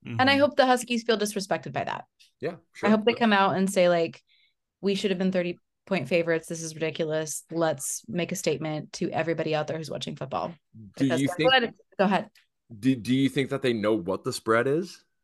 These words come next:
Speaker 3: Do you think the players know the spread?
Speaker 1: Probably
Speaker 3: I,
Speaker 1: do.
Speaker 3: I don't, I don't
Speaker 1: They
Speaker 3: know.
Speaker 1: probably
Speaker 3: I mean,
Speaker 1: do.
Speaker 3: I,
Speaker 2: I would
Speaker 3: you
Speaker 2: assume
Speaker 3: think
Speaker 2: so.
Speaker 3: so?
Speaker 2: They have
Speaker 3: Okay.
Speaker 1: I
Speaker 2: fun.
Speaker 1: assume that they do. I mean,
Speaker 2: They're
Speaker 1: I
Speaker 2: on
Speaker 1: don't
Speaker 2: Twitter.
Speaker 1: know, but I think that they all read. I mean, it doesn't take very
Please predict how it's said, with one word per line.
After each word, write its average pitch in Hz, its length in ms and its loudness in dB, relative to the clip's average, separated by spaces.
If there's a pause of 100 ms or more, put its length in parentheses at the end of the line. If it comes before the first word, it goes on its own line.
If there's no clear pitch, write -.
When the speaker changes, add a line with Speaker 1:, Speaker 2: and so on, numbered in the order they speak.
(540)
Speaker 3:
Do 127 80 2
you 131 80 6
think 135 180 -2
the 127 60 -2
players 117 420 2
know 107 320 2
the 107 80 -4
spread? 98 320 0
Speaker 1:
Probably 208 240 2
Speaker 3:
I, - 160 -2
Speaker 1:
do. 226 80 0
Speaker 3:
I 208 100 -2
don't, 90 140 -10 (240)
I 107 140 -2
don't 95 180 -6
Speaker 1:
They - 60 4
Speaker 3:
know. - 60 0
Speaker 1:
probably 202 320 4
Speaker 3:
I - 40 4
mean, 180 200 4
Speaker 1:
do. 240 60 2
Speaker 3:
I, - 40 -2 (360)
Speaker 2:
I - 40 -8
would 147 80 -4
Speaker 3:
you - 20 -6
Speaker 2:
assume 117 200 -2
Speaker 3:
think 113 120 -4
Speaker 2:
so. 123 100 -6
Speaker 3:
so? 123 320 0 (220)
Speaker 2:
They 156 120 -4
have 156 120 2
Speaker 3:
Okay. - 140 -4
Speaker 1:
I 359 140 6
Speaker 2:
fun. 349 60 2
Speaker 1:
assume 294 300 -2
that 294 100 2
they 269 140 4
do. 220 540 6
I 202 160 -2
mean, 196 580 -4 (460)
Speaker 2:
They're 127 160 -2
Speaker 1:
I 214 60 6
Speaker 2:
on 254 60 6
Speaker 1:
don't 269 140 0
Speaker 2:
Twitter. 214 160 2
Speaker 1:
know, 247 380 6 (460)
but 226 260 8 (340)
I 220 120 4
think 294 260 -2
that 240 140 -6
they 240 120 6
all 226 200 6
read. 202 580 0
I 202 100 -2
mean, 208 120 4
it 196 80 2
doesn't 226 260 2
take 220 200 0
very 196 280 -2